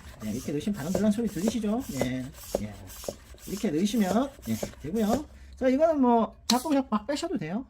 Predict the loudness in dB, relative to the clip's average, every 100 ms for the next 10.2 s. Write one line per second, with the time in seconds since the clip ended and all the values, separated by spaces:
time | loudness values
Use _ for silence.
0 | -10 -4 -2 -2 -4 -2 0 2 0 0
1 | 0 2 2 2 -4 -4 -2 -4 -6 -14
2 | -20 -20 -18 -8 -6 -6 -8 -16 -20 -20
3 | -20 -20 -20 -20 -20 -20 -20 -6 2 4
4 | 6 4 4 4 4 4 0 -2 -2 0
5 | -2 -4 -6 -6 -6 -4 -6 -6 -8 -4
6 | -4 0 2 2 0 -4 -18 -20 -20 -20
7 | -20 -20 -8 -2 0 0 -2 0 2 2
8 | -2 -6 -18 -18 -20 -20 -20 -18 -2 0
9 | 0 0 -2 -4 -8 -8 -6 -4 -4 -4
10 | -4